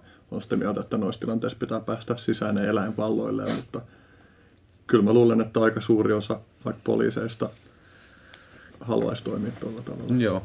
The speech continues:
Speaker 2: ja siis sehän näissä supersankareissa on, että ne pyrkii aina ottamaan sen roiston kiinni elävällä.
Speaker 1: Mm.
Speaker 2: Just sen takia, että jos ne itse lynkkaisi sen roiston, niin ei ne olisi sitä roistoa kummallisempia sit kuitenkaan.
Speaker 1: Mm.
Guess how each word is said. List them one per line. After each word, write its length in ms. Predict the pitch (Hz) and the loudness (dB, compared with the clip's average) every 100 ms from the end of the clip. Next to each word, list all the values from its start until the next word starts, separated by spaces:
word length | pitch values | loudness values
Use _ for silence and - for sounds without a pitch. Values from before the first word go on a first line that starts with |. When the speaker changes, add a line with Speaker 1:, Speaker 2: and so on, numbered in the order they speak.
| - | -4
Speaker 2:
ja 100 | 110 | -2
siis 220 | 110 110 | 0 2
sehän 280 | 139 139 101 101 - - - | 2 2 0 -4 -18 -20 -4
näissä 260 | 117 113 117 | -2 0 -2
supersankareissa 880 | 117 117 104 98 98 98 95 - 80 | 0 0 0 0 -2 -2 -4 -2 -2
on, 180 | 95 87 | 0 -2
että 120 | 90 | -2
ne 60 | 85 | -4
pyrkii 340 | 98 87 92 - | -4 0 0 2
aina 380 | 110 101 90 - | 2 4 2 0
ottamaan 500 | 92 95 90 82 87 | -4 0 0 0 -2
sen 140 | 95 | -2
roiston 400 | 90 85 - 76 | 0 -2 -2 -8
kiinni 340 | - - 90 - - | -8 -8 -8 -12 -8
elävällä. 380 | - 120 113 - | -4 -2 -2 -4
Speaker 1:
Mm. 80 | - - - _ _ _ - _ _ | -8 -20 -20 _ _ _ -20 _ _
Speaker 2:
Just 220 | - 92 - | -4 -4 -2
sen 140 | 85 | 0
takia, 400 | 80 82 80 76 | -2 -2 -2 0
että 200 | 82 82 | -2 0
jos 220 | 90 90 | 0 2
ne 160 | 87 - - _ _ _ - - - | -2 -4 -10 _ _ _ -18 -18 -4
itse 300 | 110 101 90 | 2 4 6
lynkkaisi 480 | 90 87 - 71 - | 4 2 -2 -2 0
sen 200 | 92 90 - | -2 -2 0
roiston, 480 | 90 85 - - - - - | 0 0 -4 -10 -12 -10 -4
niin 140 | 85 | -2
ei 60 | 85 | 0
ne 80 | |
olisi 360 | 85 87 - - _ _ - | -2 -4 -8 -14 _ _ -14
sitä 220 | - 92 | -6 -2
roistoa 400 | 85 76 - - | -2 -2 -4 -6
kummallisempia 800 | - 85 82 82 - - - - | -6 -8 -6 -6 -8 -10 -12 -12
sit 140 | - - | -12 -16
kuitenkaan. 480 | - - 123 - 127 | -14 -8 -6 -6 -8
Speaker 1:
Mm. 140 | - | -16